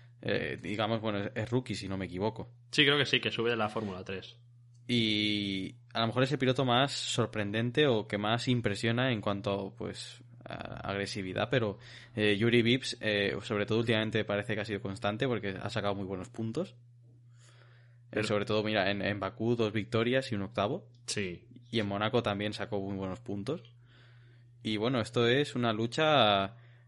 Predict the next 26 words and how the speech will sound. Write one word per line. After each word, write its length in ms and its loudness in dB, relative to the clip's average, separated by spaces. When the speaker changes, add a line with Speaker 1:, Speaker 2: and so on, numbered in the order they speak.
Speaker 1:
que 440 6
hasta 440 4
el 180 4
octavo 500 4
puede 200 6
ganarte 340 4
el 60 0
mundial, 400 4
porque 580 0
cada, 480 4
aquí 440 2
con 140 2
tres 160 0
carreras 380 6
cada 200 4
fin 140 -4
de 80 -2
semana 360 0
puede 140 4
haber 140 4
un 100 -2
desliz. 280 -2
Speaker 2:
Sí, 220 -8
se 160 -6
puntúa 380 0
muchísimo. 720 -2